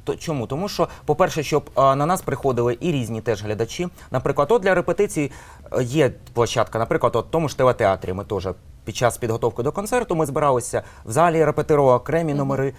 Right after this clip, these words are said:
Speaker 1: також проводили пробні саундчеки, ось, наприклад.
Speaker 2: Мгм.
Speaker 1: В Махно те ж саме, коли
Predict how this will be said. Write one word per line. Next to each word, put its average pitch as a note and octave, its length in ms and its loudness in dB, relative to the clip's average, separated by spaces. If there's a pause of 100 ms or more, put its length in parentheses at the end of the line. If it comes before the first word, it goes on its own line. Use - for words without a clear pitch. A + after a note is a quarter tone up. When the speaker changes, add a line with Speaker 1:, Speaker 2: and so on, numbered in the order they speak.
(140)
Speaker 1:
також C#3 240 -2
проводили A2 520 2
пробні C#3+ 600 0
саундчеки, C3 720 -4 (220)
ось, - 260 -8 (100)
наприклад. G3+ 360 -4
Speaker 2:
Мгм. - 80 -14 (180)
Speaker 1:
В - 40 -8
Махно E3 380 2
те D3+ 100 -4
ж - 100 -6
саме, B2+ 380 -2
коли C3 260 2